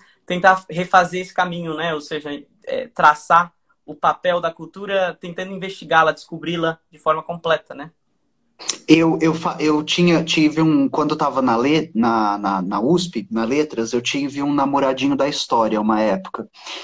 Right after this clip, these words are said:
Speaker 2: E aí eu tirava um sarro nele falando assim: é,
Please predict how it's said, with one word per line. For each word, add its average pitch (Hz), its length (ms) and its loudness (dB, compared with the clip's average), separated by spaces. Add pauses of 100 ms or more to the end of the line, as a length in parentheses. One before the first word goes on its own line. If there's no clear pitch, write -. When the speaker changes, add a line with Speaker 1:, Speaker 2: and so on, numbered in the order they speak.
(200)
Speaker 2:
E 131 80 0
aí 131 140 2
eu 151 80 2
tirava 143 360 0
um 131 80 -2
sarro 131 400 -2
nele 139 220 0
falando 135 320 0
assim: 196 400 -6 (640)
é, 104 460 2